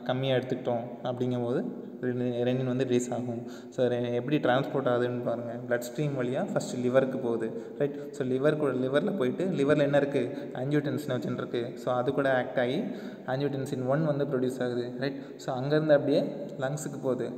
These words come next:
லங்ஸில் என்ன இருக்கு? கன்வெர்டேஸ் இருக்கு. அது என்ன பண்ணுது? angiotensin one-அ, angiotensin two-வா மாத்துது.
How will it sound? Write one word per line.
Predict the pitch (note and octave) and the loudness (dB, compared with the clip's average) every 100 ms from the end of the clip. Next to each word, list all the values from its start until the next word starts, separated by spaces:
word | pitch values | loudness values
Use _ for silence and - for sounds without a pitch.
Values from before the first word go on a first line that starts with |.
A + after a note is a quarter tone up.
| C3 | -6
லங்ஸில் | C3 D3 D3+ | -4 -2 -2
என்ன | C#3+ C3+ | 2 2
இருக்கு? | B2 B2 A#2+ - | 0 -2 -4 -6
கன்வெர்டேஸ் | C3 C3+ C#3+ D3 C3+ | -4 0 2 2 0
இருக்கு. | C3 - - D3+ | -2 -2 -4 -4
அது | C3+ C#3 | -4 0
என்ன | D3+ | 0
பண்ணுது? | C#3+ C3 B2 | 0 -2 -2
angiotensin | B2 B2+ C3+ C3+ C3 B2 | -2 -2 -4 -4 -6 -4
one-அ, | B2 D#3 B3+ - - - | -2 -2 -2 -8 -12 -6
angiotensin | C3+ C3+ C3 C#3 B2+ C#3 | -4 -2 -4 -4 -6 -2
two-வா | D3 D3 | 2 2
மாத்துது. | B2 A#2+ A2+ | 2 -2 -2